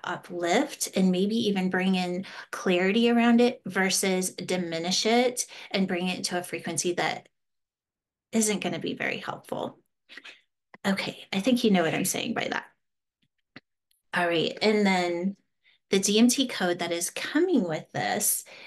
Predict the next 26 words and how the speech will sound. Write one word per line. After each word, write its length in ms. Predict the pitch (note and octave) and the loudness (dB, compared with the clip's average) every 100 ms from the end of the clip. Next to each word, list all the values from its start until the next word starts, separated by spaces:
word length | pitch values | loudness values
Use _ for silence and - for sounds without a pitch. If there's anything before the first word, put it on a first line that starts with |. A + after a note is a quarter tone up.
| - | -4
is 720 | G3 F#3 F3 E3+ F3 G3 F#3+ - | 2 4 4 4 2 2 -4 -4
the 140 | F#3+ | -2
one, 640 | F#3 A#3 A3+ D3+ - - - | 0 2 2 0 -4 -10 -4
which 280 | G3 F#3+ - | -2 0 0
is 440 | F3+ E3+ E3+ F3+ - - - - | 0 0 -2 -4 -10 -20 -20 -10
that 260 | F#3 - - | -8 -8 -10
place 400 | - A3 G#3 - F3 | 0 2 2 0 -8
of 160 | F#3 | -4
new 380 | F#3 F3+ F#3+ G3 | -2 0 2 0
thought. 640 | - F#3+ - - - - - | -2 -6 -4 -6 -6 -8 -4
It's 200 | F#3 - | -4 -6
a 40 | |
place, 560 | - - G3 F#3+ G3 - | -8 0 2 2 0 -4
so 140 | G3 | -2
this 240 | G3+ G3+ C#4 | -2 -2 0
is 240 | C4+ - | -2 -2
really 400 | F3+ G3+ G#3+ G#3 | -2 2 2 0
what 200 | G3+ F3+ | 0 -4
I'm 120 | F3 F3 | -4 -4
getting 360 | D#3 E3+ G3 | -4 -2 -4
from 180 | - G3+ | -4 -2
this, 220 | A3+ A#3+ | 0 0
is 180 | G3 G3+ | -4 -4
it 160 | F#3 G3 | -4 -2
really 380 | G#3 C4+ C4 | -2 0 0
is 260 | F3 F3 | 0 0